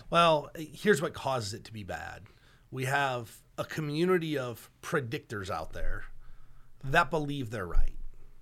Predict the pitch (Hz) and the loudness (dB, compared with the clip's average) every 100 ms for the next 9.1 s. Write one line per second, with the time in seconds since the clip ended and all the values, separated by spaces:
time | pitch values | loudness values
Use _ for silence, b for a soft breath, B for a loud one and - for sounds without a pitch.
0 | - - - - - - - 170 175 156 | -20 -20 -20 -20 -20 -10 -4 -2 0 0
1 | 156 147 131 123 113 120 139 139 - 110 | -2 -2 -4 -4 -6 0 2 2 -2 -4
2 | 104 104 - - - b b - 107 104 | -4 -6 -8 -18 -18 b b -12 -8 -8
3 | 104 104 - 101 - 92 85 87 - - | -8 -10 -8 -8 -10 -10 -10 -10 -12 -6
4 | 156 170 160 - _ - 170 180 233 - | -2 -2 -4 -14 _ -6 -4 -2 -4 -2
5 | 220 143 139 - 117 123 104 95 90 92 | -2 -2 -4 -4 -6 -6 -8 -10 -10 -12
6 | 95 - - 104 113 127 113 92 117 139 | -16 -20 -16 -8 -4 -4 -4 -6 -6 -4
7 | - - b b b b b b b - | -2 -2 b b b b b b b -12
8 | - 196 269 226 240 220 165 127 175 165 | -8 -4 -2 0 -2 -2 -2 0 0 -2